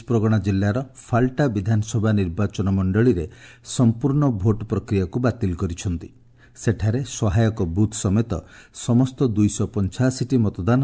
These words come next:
କେନ୍ଦ୍ରରେ ଚଳିତ ମାସ ଏକୋଇଶ ତାରିଖରେ ପୁଣି ଥରେ ମତଦାନ ଅନୁଷ୍ଠିତ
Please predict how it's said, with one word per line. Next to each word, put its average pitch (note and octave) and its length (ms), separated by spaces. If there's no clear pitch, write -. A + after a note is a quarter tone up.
କେନ୍ଦ୍ରରେ F#2 420
ଚଳିତ G#2+ 300
ମାସ G2+ 160
ଏକୋଇଶ A2 280
ତାରିଖରେ B2+ 420
ପୁଣି B2 220
ଥରେ C3 220
ମତଦାନ G2 440
ଅନୁଷ୍ଠିତ F#2+ 380